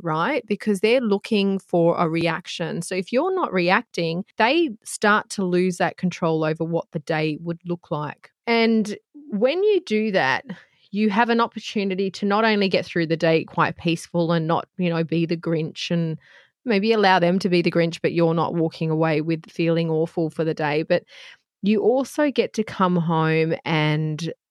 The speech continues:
talk to your partner about how you were feeling. And because you've planned for these scenarios and the conflict,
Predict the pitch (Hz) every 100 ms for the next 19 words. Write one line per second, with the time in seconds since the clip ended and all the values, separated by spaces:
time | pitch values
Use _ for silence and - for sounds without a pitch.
0 | _ - 190 175 - 165 - 165 165 165
1 | 151 143 156 156 147 156 - 160 131 110
2 | - 220 220 220 - 311 330 339 - 214
3 | 208 208 208 214 180 202 190 185 180 170
4 | - - _ _ - 175 202 208 180 -
5 | 175 165 165 160 160 165 165 156 - 226
6 | 226 - 170 151 -